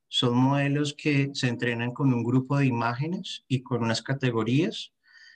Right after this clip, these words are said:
Después se hacen unos reentrenamientos para que el modelo aprenda a reconocer lo que nosotros queremos clasificar dentro de la tienda. Adicionalmente, hacemos preprocesamiento y postprocesamiento de imágenes, que es lo que llamamos tecnología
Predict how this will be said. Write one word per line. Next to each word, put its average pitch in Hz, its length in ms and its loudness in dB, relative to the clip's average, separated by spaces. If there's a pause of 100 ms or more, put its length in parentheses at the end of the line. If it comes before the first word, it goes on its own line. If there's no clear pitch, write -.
(120)
Después 120 420 -2
se 135 120 0
hacen 135 360 2
unos 139 240 4
reentrenamientos 113 800 0
para 131 240 -2
que 123 120 -4
el 117 60 0
modelo 110 400 0
aprenda 135 440 0
a - 20 -2
reconocer 123 560 -4
lo 110 120 -6
que 135 120 0
nosotros 113 360 0
queremos 110 360 -2
clasificar 117 640 -4
dentro 110 300 -4
de 113 60 0
la 110 120 -2
tienda. 127 320 0 (640)
Adicionalmente, 117 640 0
hacemos 131 280 2
preprocesamiento 127 1000 0
y 120 100 0
postprocesamiento 123 1000 -2
de 135 60 4
imágenes, 135 640 0
que 120 140 -2
es 107 60 -4
lo 110 80 -4
que 123 140 -6
llamamos 110 400 -2
tecnología 117 800 -2